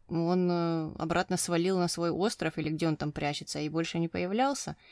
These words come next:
Эм, ну, в общем, вся эта линия для меня непонятна, и я вот, э, не знаю, он сейчас играет или нет. Э, посмотрим дальше, что будет, и как он будет признаваться Мелагрос. Ну, а Падре продолжил интересоваться и спросил, нравится ли Мелагрос Фабрицио.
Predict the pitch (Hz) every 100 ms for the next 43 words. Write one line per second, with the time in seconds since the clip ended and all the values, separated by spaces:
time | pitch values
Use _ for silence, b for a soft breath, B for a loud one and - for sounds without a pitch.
0 | B B B - 131 - 233 202 - 196
1 | - 151 B B B - 208 214 190 247
2 | 311 247 175 165 180 226 220 208 208 294
3 | 247 190 175 170 185 196 - 175 165 170
4 | 180 156 143 156 165 - 233 269 214 185
5 | 170 160 151 151 160 220 240 180 165 -
6 | - 180 202 202 160 151 165 196 165 -
7 | 147 156 226 214 - 147 147 143 B B
8 | 175 185 170 165 165 - 156 156 160 180
9 | 165 165 165 127 127 - - - B B
10 | B 190 208 214 214 220 190 170 165 220
11 | 294 254 220 196 170 160 151 165 233 -
12 | 180 - 165 - 220 196 156 156 190 202
13 | 196 165 160 151 147 180 175 170 - 165
14 | 156 151 180 180 - 131